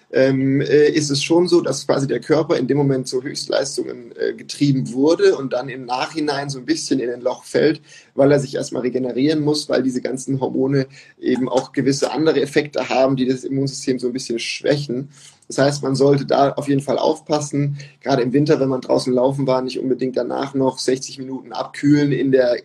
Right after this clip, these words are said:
Kälte, ähm, und dann direkt danach irgendwie noch in der großen Menschenmenge rennen. Ähm, das ist sicherlich nicht fördernd, sondern da muss man dann ein bisschen quasi aufpassen. Ja, das stimmt schon.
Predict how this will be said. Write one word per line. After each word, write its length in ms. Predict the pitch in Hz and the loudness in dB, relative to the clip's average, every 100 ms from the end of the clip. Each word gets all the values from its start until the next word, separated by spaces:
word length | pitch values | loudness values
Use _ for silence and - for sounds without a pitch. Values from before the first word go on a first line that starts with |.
| - | -6
Kälte, 720 | - 127 151 151 151 151 147 - - _ | 2 4 4 6 4 4 -2 -20 -20 _
ähm, 460 | - 131 131 127 - | 2 4 4 0 0
und 240 | 131 127 | 0 2
dann 340 | 127 131 - | 0 -2 -4
direkt 320 | - 127 135 131 | 0 2 2 0
danach 340 | 127 123 131 | -2 -2 -2
irgendwie 260 | - 139 127 | 0 2 2
noch 180 | 131 | 0
in 80 | 135 | -2
der 80 | 123 | -4
großen 340 | 110 131 135 | 2 0 2
Menschenmenge 560 | 127 156 - 135 120 120 | 0 0 2 0 0 -2
rennen. 520 | 117 120 127 143 180 - - - | -2 -2 -6 -8 -16 -20 -20 -4
Ähm, 360 | - 123 131 123 | 2 2 2 2
das 180 | 131 | 0
ist 100 | 139 | 0
sicherlich 360 | 139 147 123 131 | 0 2 2 2
nicht 200 | 147 - | 0 0
fördernd, 460 | - 139 143 151 147 - _ | 0 2 4 2 -4 -14 _
sondern 280 | 147 127 | -4 0
da 100 | 127 | 2
muss 180 | 143 143 | 4 2
man 140 | 139 131 | 2 0
dann 140 | 127 | 0
ein 60 | 123 | 0
bisschen 500 | 143 - 131 123 117 | -2 0 0 0 0
quasi 340 | 123 117 107 | 0 0 -2
aufpassen. 540 | - - - - - - | -2 -2 -4 -10 -10 -14
Ja, 100 | - | -12
das 120 | - | -8
stimmt 260 | - 110 | -6 -6
schon. 300 | - 113 127 | -6 -8 -10